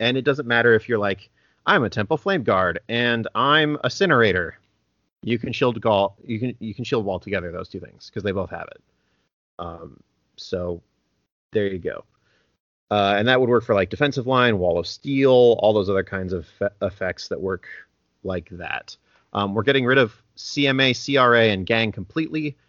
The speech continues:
because we already have the add to your attack rolls if you're engaging with multiple things. Um, that kind of replaces that kind of thing.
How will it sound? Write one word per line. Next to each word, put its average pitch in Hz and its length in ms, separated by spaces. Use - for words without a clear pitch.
because 107 640
we 104 160
already 107 280
have 101 240
the 98 280
add 98 300
to - 160
your 107 160
attack 98 320
rolls 101 180
if 92 140
you're 95 100
engaging 107 380
with 113 120
multiple 117 360
things. 117 480
Um, 92 420
that 98 160
kind 107 160
of 87 60
replaces 95 440
that 98 140
kind 101 180
of 90 60
thing. 98 300